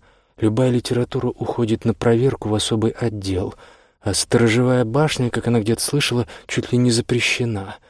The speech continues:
Сектантство, ш-, что ли? Убрала подарок в маленькую сумку, старалась не слушать возобновившийся монолог водителя.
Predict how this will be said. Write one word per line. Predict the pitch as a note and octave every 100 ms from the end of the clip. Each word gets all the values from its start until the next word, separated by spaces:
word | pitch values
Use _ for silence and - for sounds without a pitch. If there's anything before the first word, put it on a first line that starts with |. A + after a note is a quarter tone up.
| _ _ _ _ -
Сектантство, | - - - _ - B2 C3 A#2 - A#2
ш-, | G#2 - - -
что | - - A2
ли? | G#2 F2+ - _ _ _ _ _ _
Убрала | A2 B2 B2 B2
подарок | - A2+ A2 G#2+ F#2+
в |
маленькую | G#2+ G2+ G2+ - G#2
сумку, | - - D3 - A2+
старалась | - G#2 G#2+ -
не | A2+
слушать | - B2 - -
возобновившийся | G#2 G2+ G#2+ A2 F2+ G#2 -
монолог | G#2 G#2+ G2+ G2
водителя. | G2+ F#2+ C3 - A#2 G#2+